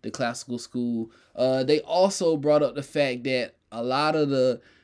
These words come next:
the senators and representatives that was voting for, like, the charter school stuff and saying, um, that was saying that the, the, uh, the principal should have resigned and should have been fired or let go.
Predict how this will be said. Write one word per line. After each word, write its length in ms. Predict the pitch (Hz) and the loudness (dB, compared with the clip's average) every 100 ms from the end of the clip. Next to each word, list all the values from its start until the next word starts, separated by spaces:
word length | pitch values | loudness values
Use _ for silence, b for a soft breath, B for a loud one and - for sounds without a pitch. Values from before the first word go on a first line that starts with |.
| _ | _
the 100 | 123 | -2
senators 600 | 127 160 160 156 147 131 | 0 0 2 2 2 2
and 120 | 131 | 0
representatives 800 | 131 135 120 139 190 160 139 120 | -2 -4 -4 0 2 2 0 0
that 220 | 131 117 | -2 0
was 180 | 127 113 | -2 -4
voting 520 | 104 135 165 135 135 | -2 0 0 2 0
for, 380 | 135 139 131 127 | -2 -4 -2 0
like, 220 | 113 95 | -2 -4
the 80 | 98 | -8
charter 360 | - 151 156 151 | -4 0 0 -4
school 340 | - 120 117 | -6 -4 -4
stuff 440 | - 110 107 107 _ b b - | -6 -6 -4 -4 _ b b -6
and 220 | 120 117 | -4 -4
saying, 420 | 139 131 123 120 | -2 0 2 0
um, 440 | 113 110 107 107 - | 0 -2 -4 -6 -2
that 260 | 123 120 | -2 -2
was 160 | 113 80 | -8 -6
saying 340 | 147 139 131 | -2 -2 0
that 200 | 127 101 | 0 -2
the, 100 | 113 _ | -8 _
the, 280 | - 123 123 | -6 -2 0
uh, 180 | 104 113 | 2 0
the 80 | 110 | 0
principal 360 | - 156 127 | -4 -4 -4
should 260 | 127 - 202 | -4 0 2
have 100 | 190 | 2
resigned 540 | 135 117 117 120 123 | 2 0 -2 0 0
and 120 | 113 120 | 0 -2
should 160 | 190 | -4
have 80 | 175 | 0
been 160 | 135 117 | -2 -2
fired 340 | 113 113 117 | -4 0 0
or 60 | 113 | 2
let 260 | 120 104 | 0 0
go. 300 | 113 127 123 | 0 0 0